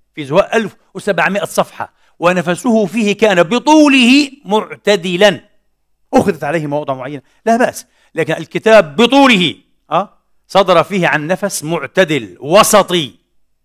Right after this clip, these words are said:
آه، ودمغ فيه جماعات العنف والإرهاب التي تريد أن تغير وأن تجاهد في البلاد الإسلامية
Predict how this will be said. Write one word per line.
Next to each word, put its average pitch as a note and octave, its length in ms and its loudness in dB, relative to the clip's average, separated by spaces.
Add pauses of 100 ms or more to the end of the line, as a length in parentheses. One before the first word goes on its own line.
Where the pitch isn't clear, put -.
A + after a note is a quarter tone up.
(540)
آه، E3+ 80 -20 (480)
ودمغ G3 520 4
فيه E3+ 280 -6
جماعات E3+ 460 0
العنف D#3+ 520 -8
والإرهاب D#3+ 760 0
التي E3+ 280 -4
تريد F3 400 -6 (320)
أن F3 160 -4
تغير G3 500 2
وأن F#3+ 220 0
تجاهد G#3 400 4
في A3 120 -2
البلاد G#3 500 2
الإسلامية E3+ 840 -6